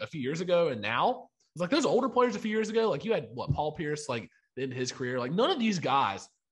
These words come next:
were still considered superstars. And now that next generation where they should be, like, getting pushed down, they're like, "Oh, like, they're about to retire." They're still at the peak of their career.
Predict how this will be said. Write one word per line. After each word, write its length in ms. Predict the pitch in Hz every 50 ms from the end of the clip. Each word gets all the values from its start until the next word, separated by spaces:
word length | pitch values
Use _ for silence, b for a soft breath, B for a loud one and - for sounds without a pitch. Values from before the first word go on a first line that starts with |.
| _ _ _ _
were 80 | 151 147
still 240 | 147 - 202 185 165
considered 320 | 156 147 - 160 127 113
superstars. 680 | 107 - 151 156 185 185 - 208 196 196 202 196 196 -
And 120 | 170 156 143
now 180 | 139 151 196 214
that 220 | 196 196 156 131 147
next 200 | 143 147 156 -
generation 680 | - 196 156 120 120 139 151 - 196 190 196 190 - - _ _ _ _ _ _ _
where 160 | - 175 180
they 120 | 165 139 113
should 400 | - - - - - 202 208 208
be, 100 | 214 208
like, 140 | 202 190 170
getting 200 | 165 185 175 170
pushed 260 | - - 196 175 - -
down, 220 | 170 156 151 147
they're 100 | 139 135
like, 180 | 127 120 110 -
"Oh, 200 | 120 120 117 117
like, 180 | 107 104 123 -
they're 120 | - 120
about 180 | 117 113 113 123
to 60 | 120 110
retire." 420 | 107 - 127 110 107 98 95 - _ _ _
They're 160 | 120 185 277
still 500 | - - - - - _ _ - 294 240
at 80 | 170 -
the 60 | -
peak 180 | - - 143 147
of 80 | 139
their 100 | 107 95
career. 340 | - 98 104 110 90 69 -